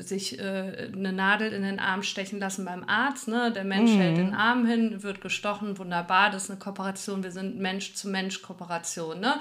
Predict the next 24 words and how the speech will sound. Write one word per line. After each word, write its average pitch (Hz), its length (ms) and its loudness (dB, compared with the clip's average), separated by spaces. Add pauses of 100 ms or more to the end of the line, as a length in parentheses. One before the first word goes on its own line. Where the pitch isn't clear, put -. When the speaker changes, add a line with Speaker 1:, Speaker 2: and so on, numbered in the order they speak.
Speaker 2:
Mhm. 185 380 4
Speaker 1:
Der 196 300 2
Mensch 226 380 4
weiß 214 280 6
auch, 233 160 -4
was 190 140 -2
der 180 100 2
andere 202 280 -2
Mensch 185 320 -4
fühlt 269 440 6
oder 196 200 -2
kann 202 220 -4
sich 202 160 -4
das 190 160 -6
vorstellen, 233 640 0
was 208 160 -4
so 214 80 -6
ein 214 120 -4
Mensch 202 300 -4
fühlt, 226 420 4
was 196 160 -4
er 190 80 -4
denkt 208 380 2
und, 202 220 -4